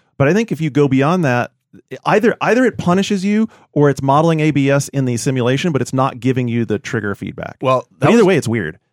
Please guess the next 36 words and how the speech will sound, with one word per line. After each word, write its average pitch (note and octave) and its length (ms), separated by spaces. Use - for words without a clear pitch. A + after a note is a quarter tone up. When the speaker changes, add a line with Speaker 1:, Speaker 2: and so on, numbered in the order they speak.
Speaker 2:
that D3 80
was F3 100
the F#3 80
f-, - 220
that B2+ 180
was E3 100
the C3 100
big A2 280
s-, - 240
surprise G#2 480
moment G2+ 280
for G2 100
me F#2+ 220
was F2 260
when F2 220
Dan F#2 240
suggested F#2 400
that F2+ 80
I, E2+ 180
'cause A#2 140
I C3 100
just B2 220
figured F#2+ 500
I'm F#2+ 160
an F#2+ 80
idiot, F2+ 380
I'm F2+ 160
terrible F#2 320
at E2+ 60
these F2+ 140
games, F2 440
put A2+ 120
all F#2+ 200
the F2+ 80
assists - 440
on. D2+ 240